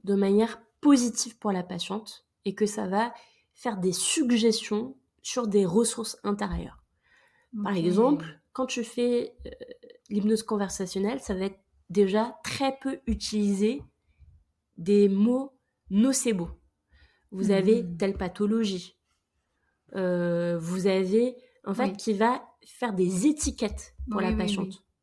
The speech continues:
Speaker 2: oui. Oui.
Speaker 1: Nous, on veut pas faire des étiquettes,
Speaker 2: Mhm.
Speaker 1: on veut que la patiente comprenne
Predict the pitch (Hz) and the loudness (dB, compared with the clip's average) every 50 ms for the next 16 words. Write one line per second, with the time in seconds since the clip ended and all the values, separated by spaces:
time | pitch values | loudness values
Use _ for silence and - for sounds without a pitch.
0 | _ _ _ _ 202 196 185 190 - - 226 269 294 277 226 202 208 208 269 277 | _ _ _ _ -8 -8 -8 -10 -6 -2 0 2 2 2 2 0 0 -2 -2 -4
1 | 269 - 233 208 180 190 185 180 190 170 - 196 202 - 220 208 208 208 196 196 | -4 -4 -6 -2 0 -2 -2 -2 -4 -6 -8 -8 -6 -4 -2 -2 0 0 0 0
2 | 196 196 196 247 254 254 - 208 190 180 175 175 - 190 185 - - 240 254 277 | -2 0 -2 -4 -4 -2 -2 -2 -2 -2 -6 -6 -6 -8 -6 -6 -6 -6 -8 -8
3 | - - - _ _ _ _ _ _ _ _ _ _ - 220 202 208 208 - 226 | -8 -12 -16 _ _ _ _ _ _ _ _ _ _ 2 2 2 2 0 -4 -2
4 | 226 285 302 277 220 190 | 0 0 2 2 0 -2